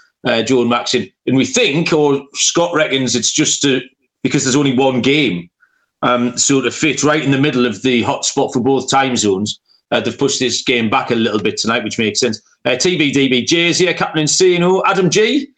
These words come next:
uh, joining for his first time. Uh, love it. Thanks, Adam. Welcome, welcome. Uh, who else is here? Christian as well. Um, Andy B,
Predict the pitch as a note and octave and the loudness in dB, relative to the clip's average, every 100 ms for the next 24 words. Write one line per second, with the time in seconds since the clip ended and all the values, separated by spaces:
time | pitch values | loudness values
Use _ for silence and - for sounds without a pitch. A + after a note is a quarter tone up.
0 | _ F3+ F3 F#3 F#3 - B2 F3 F3 E3 | _ -2 2 2 0 -2 2 4 4 2
1 | D3 A#2+ D#3 D3 B2+ - D3+ F#3+ F#3+ - | 0 0 2 2 0 0 0 0 -4 -8
2 | _ - B2 C#3 C#3 C#3+ D#3+ D#3+ D3+ D3 | _ -4 -2 0 0 2 0 0 -2 0
3 | - C3 D3+ F3+ D3+ C#3+ C#3+ C3+ C3+ C#3 | 0 0 0 2 2 2 2 0 2 2
4 | B2 C3+ D#3 - _ _ B2 A#2+ B2 B2+ | 2 0 -2 -10 _ _ -2 0 2 2
5 | B2 A#2 A#2+ C3 B2+ A3+ - G#3+ F3+ D3+ | 2 0 0 0 0 0 0 0 0 2
6 | D3+ C#3+ - - _ _ B2+ C3+ C3+ - | 0 0 -4 -16 _ _ -2 0 -2 -4
7 | _ _ _ _ _ _ _ _ _ _ | _ _ _ _ _ _ _ _ _ _
8 | - D3+ D#3+ E3 E3 F3 F#3+ | -2 0 0 0 0 0 -2